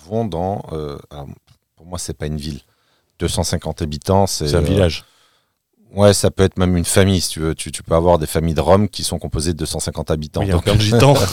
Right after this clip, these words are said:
Speaker 1: <laughs> donc, euh... donc deux cent cinquante habitants, c'est de la folie. Alors, sauf si on parle de, d'un micro-marché, mais on parle pas de micro-marché dans ce cas-là. Euh, il m'est arrivé d'investir dans des zones où, euh, on a, euh, cinq, six mille habitants, mais là, on parle de,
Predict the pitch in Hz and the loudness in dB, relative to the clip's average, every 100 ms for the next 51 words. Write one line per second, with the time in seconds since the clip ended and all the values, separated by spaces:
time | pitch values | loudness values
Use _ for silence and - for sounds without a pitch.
0 | 123 107 - - _ _ - 92 90 78 | -2 -6 -8 -16 _ _ -18 -4 -4 -2
1 | 92 80 - - - _ _ - 78 131 | 2 0 0 -14 -20 _ _ -14 0 2
2 | - 131 123 - 107 90 80 - 95 101 | 4 2 0 -2 0 0 -2 0 2 4
3 | 117 - _ - - - 95 95 - 90 | 2 -4 _ -8 -4 -2 0 0 -2 -6
4 | 73 71 67 - 98 - - 76 - 87 | -6 -8 -8 -2 -2 0 -4 -4 2 2
5 | 90 73 73 71 69 71 67 71 71 90 | 4 -2 -4 -4 -4 -6 -6 -6 -2 -2
6 | 92 - 87 78 - - 107 131 _ _ | -4 -6 -4 -4 -4 -2 -2 -2 _ _
7 | 76 71 71 69 64 76 73 69 69 - | -8 -6 -6 -8 -10 -6 -6 -6 -10 -10
8 | 69 - 107 78 - 73 98 - - _ | -8 -8 -6 -8 -8 0 0 0 -20 _
9 | - - 85 95 113 101 104 90 78 - | -16 -8 -2 0 2 2 0 0 0 -2
10 | 101 80 73 76 82 92 - 95 98 - | -2 -2 -2 -4 -2 -2 -4 -10 -12 -10
11 | 82 - 78 80 82 85 76 71 76 71 | -10 -8 -6 -4 -4 -4 -6 -10 -10 -8
12 | - 82 - - 85 76 71 - 117 76 | -6 -6 -6 -6 -4 -4 -6 -4 -4 -2
13 | 76 76 71 76 71 71 | -2 -4 0 -2 0 -6